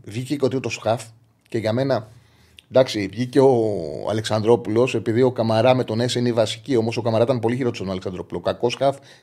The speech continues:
της τριάδας ήταν ο Καμαρά χτες. Ήταν σε κακή μέρα. Και έμεινε ο Καμαρά, ε, με τον Έσε. Βρήκε τόσους πολλούς χώρους, μα τόσους πολλούς χώρους ο παοκ,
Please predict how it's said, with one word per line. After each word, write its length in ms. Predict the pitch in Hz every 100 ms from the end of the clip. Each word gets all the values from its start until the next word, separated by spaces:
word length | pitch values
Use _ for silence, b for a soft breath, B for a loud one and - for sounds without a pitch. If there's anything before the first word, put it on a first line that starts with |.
| -
της 140 | 117
τριάδας 420 | 117 117 131 123
ήταν 240 | 131 131 135
ο 320 | 120 110 101
Καμαρά 340 | 107 104 117 123
χτες. 320 | 117 - - -
Ήταν 260 | 131 135
σε 60 | 127
κακή 260 | 110 127
μέρα. 340 | 135 120 85 - b b b b b
Και 100 | -
έμεινε 200 | 214 233
ο 20 |
Καμαρά, 420 | 185 139 139 160 123
ε, 200 | 113 107
με 80 |
τον 140 | 104 104
Έσε. 360 | 101 123 151 b b b b b -
Βρήκε 360 | 151 277 277 190
τόσους 600 | - 196 226 226 247 -
πολλούς 480 | 202 170 180 196 -
χώρους, 380 | 151 165 131 123
μα 280 | 123 123 -
τόσους 420 | 185 208 220 -
πολλούς 420 | 156 143 175 170
χώρους 320 | 165 175 165 139
ο 100 | 120
παοκ, 400 | 120 117 120